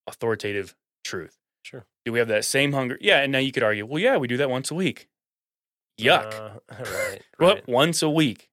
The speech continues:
Speaker 1: right?
Speaker 2: Mm-hmm. Yeah.
Speaker 1: Then the thought hit me, I'm like, "Man, when I die, I don't know if God is gonna sit me down and be like, 'Hey,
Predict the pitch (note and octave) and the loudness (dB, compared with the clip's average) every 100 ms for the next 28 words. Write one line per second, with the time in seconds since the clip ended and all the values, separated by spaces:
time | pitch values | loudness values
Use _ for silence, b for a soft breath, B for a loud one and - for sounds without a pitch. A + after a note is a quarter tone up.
0 | - A#2+ D#3 - _ _ _ _ _ D3 | 2 4 4 0 _ _ _ _ _ -8
1 | A2+ G2+ F3+ D#3 C#3 B2+ A#2 C3 A#2+ A2+ | -2 2 2 4 4 4 2 -4 -4 -6
2 | G#2 D#3+ F#3 C3 A#2+ - B2+ G#3 G3+ B2 | -6 -2 -2 -2 -8 -8 -4 0 2 2
3 | F#2+ F#2 - _ _ _ _ _ _ _ | 0 -6 -12 _ _ _ _ _ _ _
4 | _ _ F2+ A2 D3+ F3 C3 G2 G2+ A#2 | _ _ -6 -2 4 4 4 2 0 -4
5 | _ _ _ _ _ _ G#2 A2 G#2+ G2+ | _ _ _ _ _ _ -12 -2 0 0
6 | F#2 F#2+ F2 A2 G2 F#2 F#2 F#2 D#2+ - | -2 -6 -8 -8 -8 -10 -10 -10 -10 -2
7 | A#2+ F2 - | -2 -2 -6